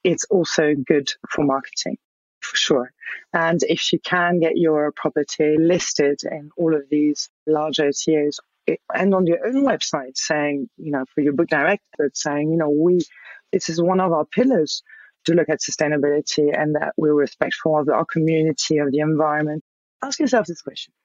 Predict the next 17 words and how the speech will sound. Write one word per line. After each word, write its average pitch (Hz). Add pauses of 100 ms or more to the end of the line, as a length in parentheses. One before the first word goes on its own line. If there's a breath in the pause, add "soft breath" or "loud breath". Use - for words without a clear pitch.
If -
you 285
had 208 (460)
two 214
choices -
between 156
two 175
apartments -
in 147
the 131
same 147
city, -
like, -
for 208
the 196
same 226
price 165